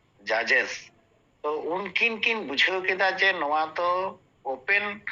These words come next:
ᱢᱟᱨᱠᱮᱴ, ᱢᱟᱱᱮ, ᱳᱯᱮᱱ ᱨᱮᱫᱚ ᱱᱚᱣᱟ ᱫᱚ ᱠᱳᱨᱴ ᱨᱮᱫᱚ ᱤᱫᱤ ᱨᱮᱱᱟᱜ ᱠᱳᱱᱳ ᱫᱚᱨᱠᱟর ᱵᱟᱹᱱᱩᱜᱼᱟ। ᱥᱩᱛᱚᱨᱟᱝ ᱟᱹᱠᱤᱱ ᱫᱚ ᱱᱚᱰᱮ ᱠᱷᱚᱡ ᱜᱮᱠᱤᱱ, ᱮ, ᱱᱚᱰᱮ ᱫᱚᱠᱤᱱ, ᱮ, ᱰᱤᱥᱯᱳᱡ ᱠᱮᱫᱟ। ᱪᱮᱫᱟᱜ ᱢᱮᱱ,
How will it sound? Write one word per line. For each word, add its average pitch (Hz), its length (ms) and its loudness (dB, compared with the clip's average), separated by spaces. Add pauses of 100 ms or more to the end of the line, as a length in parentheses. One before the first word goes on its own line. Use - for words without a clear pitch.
(320)
ᱢᱟᱨᱠᱮᱴ, 147 500 0
ᱢᱟᱱᱮ, 143 180 -2
ᱳᱯᱮᱱ 147 420 0
ᱨᱮᱫᱚ 214 480 2
ᱱᱚᱣᱟ 165 240 0
ᱫᱚ 214 200 -2
ᱠᱳᱨᱴ 151 240 -2
ᱨᱮᱫᱚ 156 240 -2
ᱤᱫᱤ 139 280 0
ᱨᱮᱱᱟᱜ 170 180 0
ᱠᱳᱱᱳ 143 180 -2
ᱫᱚᱨᱠᱟর 110 400 -2
ᱵᱟᱹᱱᱩᱜᱼᱟ। 98 360 -4 (500)
ᱥᱩᱛᱚᱨᱟᱝ 185 280 0
ᱟᱹᱠᱤᱱ 165 400 0
ᱫᱚ 233 120 0
ᱱᱚᱰᱮ 143 380 0
ᱠᱷᱚᱡ 156 240 -2
ᱜᱮᱠᱤᱱ, 220 340 0 (680)
ᱮ, 131 80 0 (600)
ᱱᱚᱰᱮ 123 280 -2
ᱫᱚᱠᱤᱱ, 123 300 -2 (340)
ᱮ, - 240 -12 (160)
ᱰᱤᱥᱯᱳᱡ 147 480 0
ᱠᱮᱫᱟ। 113 260 -2 (460)
ᱪᱮᱫᱟᱜ - 340 0
ᱢᱮᱱ, 185 140 -2